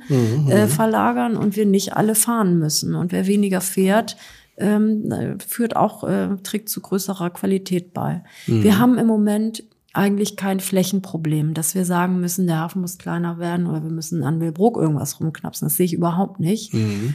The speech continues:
Speaker 2: Äh, wir müssen auch für diese Gewerbeflächen und Industrieflächen eine gute Zukunftsperspektive schaffen.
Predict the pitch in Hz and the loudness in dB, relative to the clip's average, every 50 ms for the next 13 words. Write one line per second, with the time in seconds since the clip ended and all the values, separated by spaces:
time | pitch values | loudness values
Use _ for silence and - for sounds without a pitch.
0 | - - - - 185 180 180 175 175 175 - - 170 185 175 175 180 175 - - | -6 -6 -2 0 2 2 2 0 -2 -4 -6 -4 -2 0 0 0 0 0 -2 -2
1 | 170 - - - 151 165 - - - 175 - - - 175 180 180 180 190 180 170 | -2 -2 0 0 -2 -2 -2 -4 -4 -4 -4 -2 0 0 0 0 0 0 0 0
2 | 160 170 - - - 170 151 147 143 - 170 175 208 202 - - 202 202 185 196 | 0 -2 -6 -6 -4 -4 -2 0 0 0 0 -2 -4 -6 -6 -4 -4 -2 -2 0
3 | 190 175 120 - 175 170 170 - - - 185 180 180 - 196 196 185 170 190 180 | 0 0 0 0 0 -2 -2 -6 -6 -6 -6 -4 -4 -2 -2 -2 0 0 0 -2
4 | 170 - - 196 196 185 180 - - 175 - - 160 156 151 - - - - 151 | -2 0 0 0 0 0 -2 -4 -6 -6 -4 -4 -4 -4 -4 -8 -10 -8 -6 -6
5 | 143 147 - - 156 151 - - 165 160 160 147 - 156 147 151 - 185 196 220 | -6 -6 -6 -8 -10 -8 -6 -6 -4 -4 -4 -6 -4 -4 -6 -4 -4 -2 -2 -2
6 | 226 220 | -4 -6